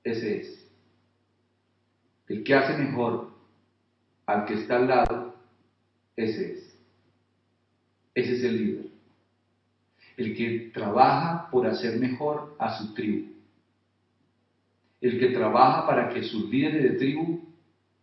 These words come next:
se desarrollen y brillen. El que antepone su ego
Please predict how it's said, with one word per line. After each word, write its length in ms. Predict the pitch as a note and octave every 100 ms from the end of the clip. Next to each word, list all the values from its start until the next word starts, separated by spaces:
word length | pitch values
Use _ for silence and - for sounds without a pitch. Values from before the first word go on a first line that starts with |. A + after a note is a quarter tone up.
| _ _ _
se 180 | - A#2+
desarrollen 880 | A#2 G#2+ G2 A#2 C#3 - E2 - - - _
y 100 | B2
brillen. 500 | G#2+ A#2+ A2 F#2 - - _ _ _ _ _ _ _ _ _ _ _ _ _ _ _ -
El 160 | B2+ B2+
que 60 |
antepone 580 | A2 A2 A2 C3+ D3 E3
su 220 | - C#3 B2+
ego 540 | B2+ E3 E3 - -